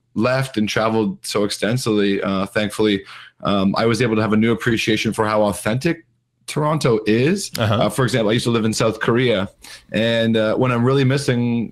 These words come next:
Speaker 1: South Korea, I just go down to, to Koreatown in Toronto and, uh, and, uh, get some barbecue, and then go to the Noraebang, which is, uh, which is karaoke.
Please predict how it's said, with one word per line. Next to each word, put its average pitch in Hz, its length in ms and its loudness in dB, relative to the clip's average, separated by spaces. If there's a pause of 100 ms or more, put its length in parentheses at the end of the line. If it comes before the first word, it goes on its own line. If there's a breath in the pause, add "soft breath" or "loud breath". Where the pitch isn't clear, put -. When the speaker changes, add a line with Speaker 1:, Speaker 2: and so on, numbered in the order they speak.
Speaker 1:
South 123 320 -2
Korea, 135 320 2
I 107 80 0
just 123 240 -2
go 127 140 2
down 123 340 0
to, 120 280 0
to 131 140 -4
Koreatown 120 680 -2
in 104 40 -4
Toronto 110 460 0
and, 107 220 0
uh, 104 240 0 (360 loud breath)
and, 117 220 0
uh, 104 120 2
get 131 200 0
some 117 140 0
barbecue, 127 420 0
and 120 100 2
then 117 100 0
go 117 140 2
to 117 140 -2
the 120 80 2
Noraebang, 110 720 0
which 110 180 -4
is, 113 300 -2
uh, 101 300 0
which 107 180 -4
is 110 140 -4
karaoke. 110 680 0